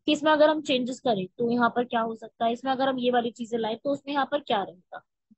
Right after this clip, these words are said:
ठीक है, तो हर एक चीज का information आपको यहाँ पर जो ये, अ, commission है वो आपको provide करती है काफी, अ, बेहतर रूप से काम करती है। ठीक है,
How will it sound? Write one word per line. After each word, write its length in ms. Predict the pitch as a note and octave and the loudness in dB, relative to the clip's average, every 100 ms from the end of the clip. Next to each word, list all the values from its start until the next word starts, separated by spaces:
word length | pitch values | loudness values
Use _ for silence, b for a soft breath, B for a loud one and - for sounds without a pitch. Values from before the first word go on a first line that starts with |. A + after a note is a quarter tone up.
| b - | b -4
ठीक 180 | C4 C#4 | 0 2
है, 100 | - | 0
तो 340 | - _ C#4 | -4 _ 0
हर 200 | C4+ D#4 | 6 6
एक 120 | F#4 | 6
चीज 220 | - E4+ - | 0 -2 2
का 120 | D#4+ | 2
information 640 | D4+ D4 D4 C#4+ C#4+ C#4+ | 4 4 6 4 -2 2
आपको 400 | C#4 A#3 - A4 F4 | 2 0 -4 -4 -2
यहाँ 180 | B3+ | 0
पर 140 | A#3+ B3+ | 0 -2
जो 120 | B3+ | -2
ये, 100 | B3+ | -2
अ, 320 | - G#3+ G#3 G3+ | -4 -4 -4 -2
commission 420 | A3 G#3+ A3+ C4+ | -2 -2 -2 0
है 100 | C4 | 0
वो 120 | C4 A#3+ | 2 0
आपको 220 | G#3+ B3 | -2 -6
provide 380 | G#3+ G3+ A3+ - | -2 0 0 0
करती 260 | B3 - | -2 -2
है 60 | D4 | 0
काफी, 420 | A3 G#3 A#3+ A3+ _ _ - | 2 2 -4 -10 _ _ -6
अ, 120 | G3+ G3+ | -2 0
बेहतर 340 | G#3+ G#3+ B3+ | 0 2 0
रूप 120 | B3 | 0
से 120 | B3 | -4
काम 280 | B3 A3+ A3 | -2 -2 -2
करती 360 | A#3 A3 G#3+ A3+ | -6 -8 -8 -8
है। 120 | D4+ _ _ _ _ _ _ _ _ _ _ _ _ _ - | -8 _ _ _ _ _ _ _ _ _ _ _ _ _ -8
ठीक 180 | A#3 B3+ | -4 -2
है, 120 | C4+ | -4